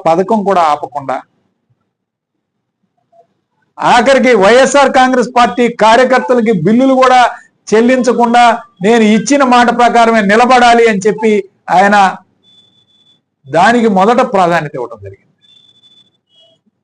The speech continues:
ఈరోజు మీరు మాట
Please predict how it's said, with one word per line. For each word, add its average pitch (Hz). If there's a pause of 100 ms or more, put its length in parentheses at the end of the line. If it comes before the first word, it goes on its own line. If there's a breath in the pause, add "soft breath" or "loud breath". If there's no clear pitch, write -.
(880)
ఈరోజు 240
మీరు 262 (2000)
మాట 190